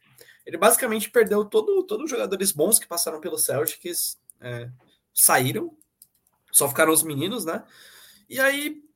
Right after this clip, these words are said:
eles ficaram bons, eles são muito bons, o Jaylen Brown e o, e o Tatum são excelentes, mas tá faltando alguma coisa no Celtics, cara. Hum, assim, é muito difícil de falar o quê. É um time que tem uma boa defesa, eles são a quinta melhor defesa da N B A, então não é uma defesa ruim.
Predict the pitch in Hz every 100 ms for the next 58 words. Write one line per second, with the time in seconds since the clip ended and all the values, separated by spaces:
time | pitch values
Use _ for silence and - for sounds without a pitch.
0 | - 240 - 277 269 220 202 262 190 165
1 | - 202 247 196 - 170 196 139 123 156
2 | 165 151 160 185 185 170 156 143 135 131
3 | 127 113 104 - _ - 143 127 147 160
4 | 220 - 165 247 - - - 147 127 123
5 | 127 135 160 196 - _ - _ - -
6 | - 240 220 180 170 151 135 127 117 -
7 | 123 123 170 214 214 202 _ _ - 190
8 | 196 247 247 220 196 180 170 160 - 139
9 | 170 - _ - - - 262 285 220 247
10 | 247 190 247 220 - 156 190 - _ 135
11 | 143 185 170 - - 254 185 175 - 170
12 | 160 156 143 135 170 - _ _ 139 160
13 | 156 147 _ - 208 220 208 180 170 143
14 | 127